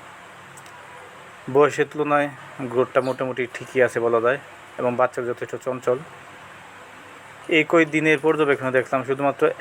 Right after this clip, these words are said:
একটা বাচ্চা ছাড়া বাকি যে বাচ্চাগুলো আছে, সবগুলোই মাশাআল্লাহ প্রায় সমান সাইজের এবং খুবই চঞ্চল, একই গ্রোথ আসছে।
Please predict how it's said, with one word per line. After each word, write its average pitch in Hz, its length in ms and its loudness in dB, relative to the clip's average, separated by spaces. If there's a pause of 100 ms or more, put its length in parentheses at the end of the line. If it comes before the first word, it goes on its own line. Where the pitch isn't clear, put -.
একটা - 240 -4
বাচ্চা 147 280 0
ছাড়া 127 180 4 (160)
বাকি 135 240 2
যে 131 120 2
বাচ্চাগুলো 123 400 0
আছে, - 200 -12
সবগুলোই 120 420 -2 (120)
মাশাআল্লাহ 113 400 -2 (500)
প্রায় 127 280 2
সমান 135 280 0
সাইজের 120 400 0
এবং 113 160 -2 (640)
খুবই 131 260 2
চঞ্চল, 123 300 0 (360)
একই 123 220 -2
গ্রোথ 117 200 0 (100)
আসছে। - 240 -8